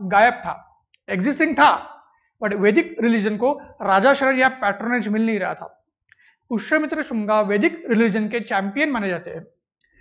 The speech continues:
वैदिक society को फिर से supreme बनाने में पुष्यमित्र शुंगा का role है, ऐसा माना जाता है। इसलिए पतंजलि आपको दिखेगा as a historical figure,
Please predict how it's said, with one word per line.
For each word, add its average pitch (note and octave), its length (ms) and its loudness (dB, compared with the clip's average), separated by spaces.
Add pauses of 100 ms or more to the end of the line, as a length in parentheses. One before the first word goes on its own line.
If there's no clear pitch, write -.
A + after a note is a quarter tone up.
(180)
वैदिक A3 300 4
society A#3+ 380 -4
को B3 100 -2
फिर C#4 160 -4
से C#4 180 -2
supreme C#4+ 360 -4 (140)
बनाने A3 260 0
में C4 300 -2 (140)
पुष्यमित्र C#4+ 440 -2
शुंगा A#3+ 240 -2
का A#3 120 -4
role B3 220 6
है, B3 460 -2
ऐसा G3 260 0
माना G#3 220 -2
जाता F#3+ 220 -4
है। B3+ 380 -6
इसलिए D4 300 2
पतंजलि A#3+ 540 -2
आपको G#3+ 240 -4
दिखेगा G#3 720 -2
as G#3 80 -2
a G#3+ 60 0
historical D4 640 2
figure, A#3+ 260 0